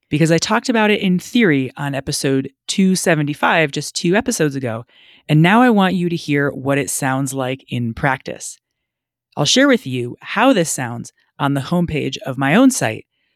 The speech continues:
so that you can get the theory from episode two seventy-five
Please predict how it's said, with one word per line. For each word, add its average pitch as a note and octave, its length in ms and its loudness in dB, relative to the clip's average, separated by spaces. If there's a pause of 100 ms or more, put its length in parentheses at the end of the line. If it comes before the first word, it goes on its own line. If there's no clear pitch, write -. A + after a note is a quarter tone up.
so D#3+ 260 2
that D3 180 -2
you G#3 320 0
can G#3+ 260 0
get C3+ 300 -2 (400)
the D3 80 -4
theory D#3 420 2
from A#3 260 0
episode D3+ 380 -2
two C3+ 140 -6
seventy-five B2 600 -8